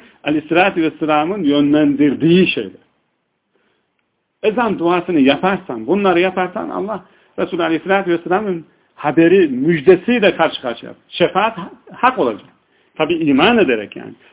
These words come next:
Salih amelleri yaparak aynı zamanda da bir insan, e, bu ezan duasına devam ederse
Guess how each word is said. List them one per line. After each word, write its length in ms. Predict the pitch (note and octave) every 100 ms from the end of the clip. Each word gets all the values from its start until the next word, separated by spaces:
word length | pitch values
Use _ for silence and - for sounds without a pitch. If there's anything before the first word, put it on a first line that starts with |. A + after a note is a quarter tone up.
| _
Salih 280 | C#3 D#3+ G#3+
amelleri 380 | G#3+ F3+ D#3+ C#3+
yaparak 480 | D#3+ F#3 E3 F3+ - _ _ _
aynı 240 | F3+ B3 G#3
zamanda 360 | F#3 E3+ D3+
da 160 | C#3+ D3 - _ _
bir 100 | F3+
insan, 480 | G#3 F3+ - D3 C#3 - _ _ -
e, 360 | D3 C#3+ C#3 C3+ C3 C3+ -
bu 160 | F#3+ F3+
ezan 320 | F3+ F#3+ F3
duasına 640 | E3 D#3+ D3+ D#3 D3 B2 - -
devam 340 | E3 G3 E3+
ederse 540 | D3+ D#3+ G3+ - C3